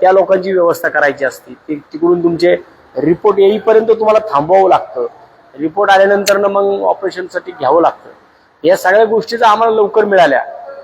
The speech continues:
लवकर तुमची नावं आमच्याकडे आली तर आम्ही बाकीचा पुढचा विषय करू शकतो. त्यामुळं आता फोन करणं किंवा मेल करणं, "आम्ही मेल करतो तुम्हाला, म-, आम्हाला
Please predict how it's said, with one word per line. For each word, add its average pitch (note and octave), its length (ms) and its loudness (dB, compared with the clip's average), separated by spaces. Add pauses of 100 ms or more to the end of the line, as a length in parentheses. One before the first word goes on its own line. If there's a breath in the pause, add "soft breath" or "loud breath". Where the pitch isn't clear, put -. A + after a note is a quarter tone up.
(760)
लवकर E3+ 320 2
तुमची G#3+ 280 -6
नावं G3 240 4
आमच्याकडे F#3 360 -2
आली F3 140 -2
तर - 100 -8
आम्ही A#3 260 -6
बाकीचा A3+ 300 -6
पुढचा - 300 -6
विषय F#4+ 220 -2
करू - 220 -4
शकतो. - 300 -14
त्यामुळं G3 340 0 (340)
आता G#3 320 0 (260)
फोन G#3 200 2
करणं C#3 480 0 (720)
किंवा F#3+ 240 4
मेल F#3+ 380 0
करणं, D3 540 0
"आम्ही E3+ 200 0
मेल F3 260 -2
करतो E3 640 0
तुम्हाला, E3 400 2
म-, D#3 220 -4
आम्हाला D3 440 0